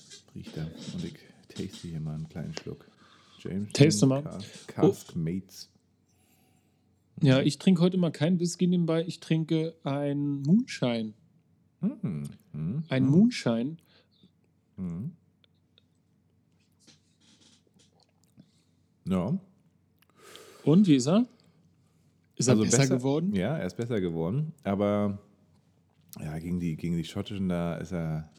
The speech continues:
Speaker 1: da ist er einfach nix. Das ist, das ist, gegen, gegen die Schotten, da kann er nix.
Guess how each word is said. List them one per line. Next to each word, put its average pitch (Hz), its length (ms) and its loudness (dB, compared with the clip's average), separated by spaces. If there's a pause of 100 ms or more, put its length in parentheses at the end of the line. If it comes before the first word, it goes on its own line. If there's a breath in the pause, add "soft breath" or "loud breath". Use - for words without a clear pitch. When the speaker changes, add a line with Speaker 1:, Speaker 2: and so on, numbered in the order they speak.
Speaker 1:
da - 80 -12
ist 101 120 -10
er 98 80 -4
einfach 92 140 -4
nix. 98 360 -4
Das - 140 -8
ist, - 300 -16
das - 160 -10
ist, - 340 -20
gegen, 107 180 -6 (180)
gegen 98 240 -2
die 92 60 -4
Schotten, 160 720 -4
da 139 100 -4
kann 143 220 -6
er 117 80 -2
nix. 82 320 -8